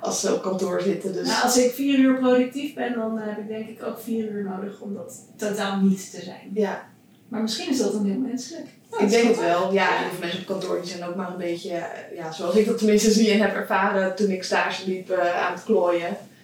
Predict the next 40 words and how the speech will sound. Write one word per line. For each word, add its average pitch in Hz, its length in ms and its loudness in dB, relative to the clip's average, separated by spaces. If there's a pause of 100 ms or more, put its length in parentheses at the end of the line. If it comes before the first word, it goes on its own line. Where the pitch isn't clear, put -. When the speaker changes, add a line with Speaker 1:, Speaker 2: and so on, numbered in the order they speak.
(300)
Speaker 1:
Of, - 240 -4
eh, - 120 4
op - 140 0
vijftig - 420 -2
procent 165 340 -6
aan 165 100 -4
het 170 80 -6
werk 165 240 -4
zijn. 156 420 -6
Dat, - 400 -10
eh, 262 80 6
Speaker 2:
Ja, - 160 2
Speaker 1:
is - 100 -8
Speaker 2:
en, 339 160 2
Speaker 1:
dan - 140 -2
prima. 294 160 0
Speaker 2:
en 320 140 0
wat 247 180 2
ik 214 80 -6
dus 220 200 -6
heel 285 460 0
erg 208 280 -6
merk 220 640 -6 (120)
is, - 640 -6 (140)
en, 214 300 -8
en 214 140 -4
dat 254 200 0
is 254 120 0
wel 220 260 -2
wat 214 80 -4
ik, - 220 -8 (440)
ja, 202 420 -10 (340)
wat 190 200 -10
ik - 160 -16
op 202 160 -14
kantoor 202 800 -4 (260)
nooit 220 440 4 (120)
<laughs> - 80 -6
heb 262 200 6
ervaren, 226 540 2